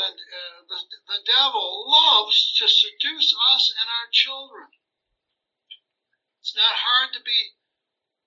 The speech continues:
uh, confronted or exposed to those kinds of influences. The only, the only alternative is to be somewhat of a peculiar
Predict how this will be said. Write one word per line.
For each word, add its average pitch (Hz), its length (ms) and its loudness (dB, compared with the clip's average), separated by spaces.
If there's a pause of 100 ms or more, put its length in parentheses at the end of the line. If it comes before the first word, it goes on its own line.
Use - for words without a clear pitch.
uh, 180 240 -18
confronted - 720 -4
or 190 160 -8
exposed - 720 0
to 370 80 -12
those 427 320 -4
kinds - 320 -12
of - 160 -12
influences. - 800 -16 (480)
The - 80 0
only, 906 400 0 (320)
the - 160 4
only 311 320 4
alternative - 640 2
is 359 160 -2
to - 80 -6
be - 160 -2 (160)
somewhat - 400 0
of - 80 0
a - 120 4 (600)
peculiar 277 880 -2